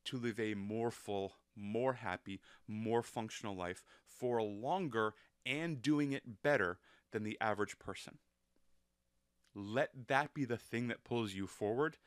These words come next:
not beating this guy across the room who you don't like him 'cause he wears funny polo shirts.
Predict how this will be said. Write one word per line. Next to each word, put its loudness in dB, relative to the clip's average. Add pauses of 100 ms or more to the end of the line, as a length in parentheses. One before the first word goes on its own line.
(400)
not 4
beating -4
this -2
guy 4
across -2
the -6
room -2
who -6 (100)
you -4
don't -2
like -2
him -6
'cause -4
he -6
wears 0
funny -4
polo -8
shirts. -14